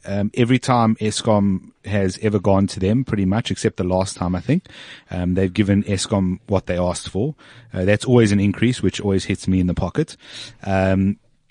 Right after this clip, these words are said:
I can't believe that Eskom is, as a government organization, firstly, generally they don't spend well, so, um, they're not monitoring the expenses well. Secondly, I've seen Megawatt Park.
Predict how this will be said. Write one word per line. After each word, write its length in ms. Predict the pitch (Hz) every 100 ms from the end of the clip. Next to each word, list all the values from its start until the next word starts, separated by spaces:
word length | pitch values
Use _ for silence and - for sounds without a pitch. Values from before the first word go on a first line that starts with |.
| _ _ _ - -
I 260 | 110 110 107 - 104 -
can't 300 | - 127 127
believe 500 | 110 98 95 87 - - - _ -
that 320 | 92 101 98
Eskom 720 | - 113 107 - 107 101 101 92 _ _ _ _ _ _ _ -
is, 600 | - 104 101 - - - - 104
as 180 | 101
a 40 | 95
government 340 | 113 110 104
organization, 640 | 123 101 101 101 107 - 101
firstly, 540 | - 101 - 110 107 - - - _ 123 95
generally 580 | 110 117 107 104 95 - -
they 160 | 98
don't 260 | 92 101 101
spend 320 | - 101 92
well, 260 | 90 90 104
so, 500 | - 95 92 90 98
um, 240 | 92 92 87
they're 160 | 98
not 260 | 98 107 -
monitoring 380 | 101 95 - 95
the 80 | 92
expenses 460 | - 98 92 92
well. 240 | 95 98 107
Secondly, 360 | 123 123 120
I've 160 | 120 117
seen 240 | 151 131
Megawatt 460 | 101 87 85 85 -
Park. 320 | 95 113